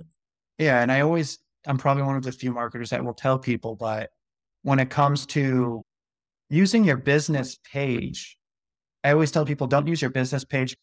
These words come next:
as much as your personal Facebook." So I'm big on my, using my personal Facebook for business, like reaching out to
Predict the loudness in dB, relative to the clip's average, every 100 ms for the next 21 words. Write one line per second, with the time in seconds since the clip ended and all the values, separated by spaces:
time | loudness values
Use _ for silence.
0 | _ _ _ _ _ _ _ _ _ 0
1 | 2 2 2 2 2 -2 -2 0 0 0
2 | -6 -4 -4 -4 -4 -6 -6 -2 0 2
3 | 2 2 0 0 2 4 2 2 -2 -4
4 | -2 -2 -2 -2 -2 0 -4 -2 -2 -2
5 | -4 -6 -8 _ _ _ _ _ _ _
6 | -4 0 2 2 2 -2 -8 -10 -4 -2
7 | -2 -2 -2 0 0 0 -2